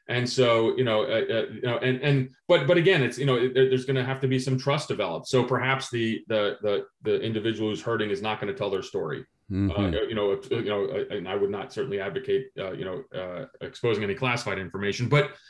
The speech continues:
Speaker 1: but in general, it's gonna be more of, "Hey, I'm hurting right now," or, "I'm drinking too much," or, or, "I'm having thoughts of, uh, uh, of,
Speaker 2: Okay.
Speaker 1: uh, uh, uh,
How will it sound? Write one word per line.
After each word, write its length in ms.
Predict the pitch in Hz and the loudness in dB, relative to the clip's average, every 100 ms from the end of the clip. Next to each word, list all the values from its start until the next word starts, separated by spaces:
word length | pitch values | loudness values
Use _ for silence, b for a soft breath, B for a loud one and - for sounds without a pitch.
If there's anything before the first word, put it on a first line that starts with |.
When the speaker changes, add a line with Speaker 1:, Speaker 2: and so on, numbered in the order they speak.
| B | B
Speaker 1:
but 100 | 147 | 4
in 140 | 147 139 | 4 4
general, 640 | 147 185 165 139 131 - _ | 2 2 2 2 2 -4 _
it's 140 | 131 | -4
gonna 200 | 131 143 | 2 2
be 200 | 131 131 | 4 6
more 320 | 127 127 127 123 | 6 6 6 6
of, 200 | 113 110 | 2 2
"Hey, 160 | 127 | 0
I'm 140 | 117 104 | 0 0
hurting 300 | 123 110 101 | 0 0 -2
right 180 | 92 85 | -6 -6
now," 240 | 90 80 | -6 -4
or, 120 | 101 | -4
"I'm 100 | 110 | -4
drinking 360 | 110 120 101 101 | -2 -4 -4 -8
too 100 | - | -8
much," 260 | 90 82 - | -8 -8 -4
or, 140 | 95 | -2
or, 160 | 110 110 | 0 0
"I'm 140 | 104 | -2
having 240 | 104 110 107 | -4 -4 -4
thoughts 340 | 110 104 - | -2 -2 -2
of, 220 | 98 85 - - | -4 -4 -12 -4
uh, 20 | |
uh, 360 | 95 82 98 87 | -2 -2 -2 -2
of, 220 | 98 95 | -2 -2
Speaker 2:
Okay. 180 | 82 78 - | -2 -6 -6
Speaker 1:
uh, 40 | 92 | -8
uh, 300 | - 95 - | -4 -6 -4
uh, 140 | 98 | -4